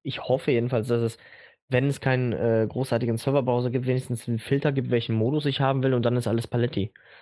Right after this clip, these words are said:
Wenn ich sag, ich möchte jetzt gerade, äh, nur mit den,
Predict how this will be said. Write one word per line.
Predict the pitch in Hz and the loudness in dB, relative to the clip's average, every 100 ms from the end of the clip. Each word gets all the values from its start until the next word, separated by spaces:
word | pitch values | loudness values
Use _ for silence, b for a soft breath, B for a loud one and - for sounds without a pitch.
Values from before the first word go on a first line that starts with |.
| B | B
Wenn | - 113 | 0 2
ich | 117 | 4
sag, | 123 123 | 2 0
ich | - | -2
möchte | 127 123 127 | -2 0 0
jetzt | 117 | 0
gerade, | - 117 120 113 101 73 113 107 82 - - | 0 2 4 4 2 2 2 2 0 -6 -10
äh, | |
nur | 190 131 127 | -2 0 2
mit | 127 | 2
den, | 127 117 117 107 - | 2 2 0 -2 -4